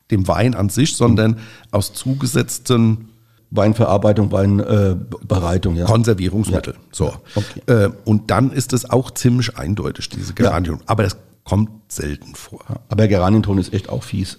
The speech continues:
Speaker 2: Also gut, kommen wir jetzt mal zu einem Weinfehler, der gleich mehrere Namen trägt. Beispielsweise Brett.
Speaker 1: Ah,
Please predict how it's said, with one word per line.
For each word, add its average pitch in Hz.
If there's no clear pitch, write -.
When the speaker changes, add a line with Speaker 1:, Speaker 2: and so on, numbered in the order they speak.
Speaker 2:
Also 90
gut, -
kommen 117
wir 113
jetzt 110
mal 131
zu -
einem 113
Weinfehler, 123
der 107
gleich 104
mehrere 120
Namen 117
trägt. 131
Beispielsweise -
Brett. -
Speaker 1:
Ah, 170